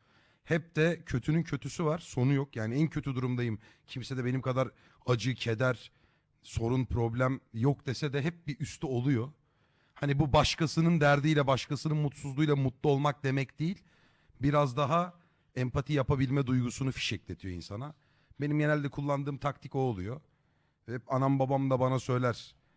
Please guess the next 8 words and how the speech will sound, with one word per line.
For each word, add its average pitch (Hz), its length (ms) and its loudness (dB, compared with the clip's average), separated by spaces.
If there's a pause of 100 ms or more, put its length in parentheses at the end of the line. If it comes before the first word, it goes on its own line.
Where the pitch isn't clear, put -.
(360)
Ee, 107 40 -4 (1400)
halin 143 460 4
ne 156 80 8
olursa 131 380 2
olsun 131 260 -4
hep 147 140 -4
şükretmesini 131 800 -8
bilirler. 131 440 -2